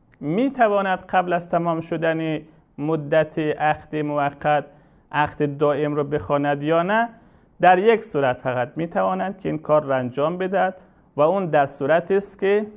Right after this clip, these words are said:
عقد موقتی که خوانده شده مدت هم اگر باقی مانده این مدت رو باید ببخشند و بعد از بخشیده شدن این مدت دوباره یک عقد دائمی بخوانند. در این صورت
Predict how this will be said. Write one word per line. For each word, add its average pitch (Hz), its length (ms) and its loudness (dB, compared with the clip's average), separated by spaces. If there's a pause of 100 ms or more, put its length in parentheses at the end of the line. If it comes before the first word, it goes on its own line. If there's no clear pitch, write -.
(360)
عقد 165 380 0
موقتی 135 680 -2
که 160 100 -8
خوانده 131 360 -4
شده 131 340 -4
مدت 139 560 -2
هم 170 140 0
اگر 135 240 -2
باقی 127 420 -4
مانده 127 360 -4
این 143 300 -2
مدت 131 440 -2 (100)
رو 131 80 -4
باید 123 520 -4
ببخشند 175 640 0 (580)
و 185 340 4
بعد 185 300 6
از 143 180 0
بخشیده 139 400 -2
شدن 165 400 -2
این 151 220 0
مدت 143 540 0
دوباره 143 440 0
یک 160 100 -6
عقد 147 400 -6
دائمی 147 540 -2 (560)
بخوانند. 123 580 0
در 139 120 2
این 143 200 -4
صورت 180 400 0